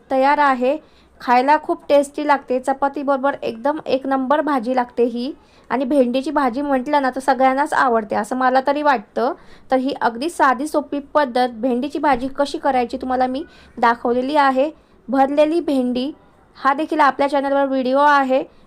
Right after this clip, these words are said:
तुम्ही प्लेलिस्टला जाऊन भाजी रेसिपीमध्ये पाहू शकता. तर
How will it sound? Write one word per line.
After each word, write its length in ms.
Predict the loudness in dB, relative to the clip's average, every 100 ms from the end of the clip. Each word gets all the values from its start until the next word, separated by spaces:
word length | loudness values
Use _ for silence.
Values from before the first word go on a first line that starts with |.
| _
तुम्ही 200 | -4 -2
प्लेलिस्टला 640 | 0 2 2 2 -2 -2 2
जाऊन 380 | 4 2 0 -4
भाजी 340 | -2 -2 0
रेसिपीमध्ये 760 | -2 -4 -4 -4 -2 -2 -2 -4 -12 _ 0
पाहू 180 | 0 2
शकता. 460 | -2 -2 0 0 0
तर 60 | -6